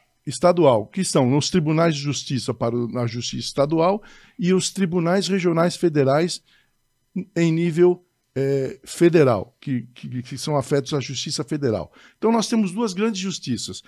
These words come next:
A justiça comum, que é a justiça estadual e a justiça federal, que julgam a maioria dos casos, e a justiça especializada,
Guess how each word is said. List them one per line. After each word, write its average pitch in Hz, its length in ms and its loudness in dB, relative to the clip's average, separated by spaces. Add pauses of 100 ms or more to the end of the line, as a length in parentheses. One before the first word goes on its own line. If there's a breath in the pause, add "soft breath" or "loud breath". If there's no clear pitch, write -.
(160 loud breath)
A 185 120 2
justiça 185 420 0
comum, 214 460 2 (280)
que 180 140 0
é 160 80 4
a 143 60 2
justiça 135 480 -6
estadual 131 580 4
e 123 60 4
a 123 40 2
justiça 117 460 -8
federal, 170 540 0 (960 soft breath)
que 165 100 0
julgam 123 340 4
a 123 40 0
maioria 123 360 -2
dos 120 180 -8
casos, 165 440 0 (420 loud breath)
e 196 100 6
a 214 80 10
justiça 202 440 2
especializada, 147 1040 2